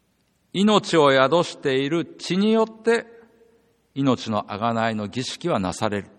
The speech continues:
のです。イエス様は最後の晩餐において、「これは私の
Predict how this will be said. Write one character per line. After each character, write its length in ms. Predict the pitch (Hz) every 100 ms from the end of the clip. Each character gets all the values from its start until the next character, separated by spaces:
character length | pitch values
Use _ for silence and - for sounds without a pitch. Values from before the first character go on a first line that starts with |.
| _
の 120 | - 78
で 100 | -
す。 200 | - - _ _ _ _ _ _ _ _ _ _ _ _ _ _ _ _ _ _ -
イ 100 | 170
エ 80 | 185
ス 60 |
様 220 | - 160 147
は 60 |
最 280 | 131 165 170
後 80 | 147
の 100 | 123
晩 300 | 123 139 147
餐 260 | - 143
に 100 | 143
お 140 | 139 135
い 60 |
て、 160 | - - - _ _ _ _ _ _ _ _ _ _ _ _
「こ 140 | -
れ 100 | 135
は 160 | 139 135
私 460 | 120 120 139 - 143
の 340 | 147 151 -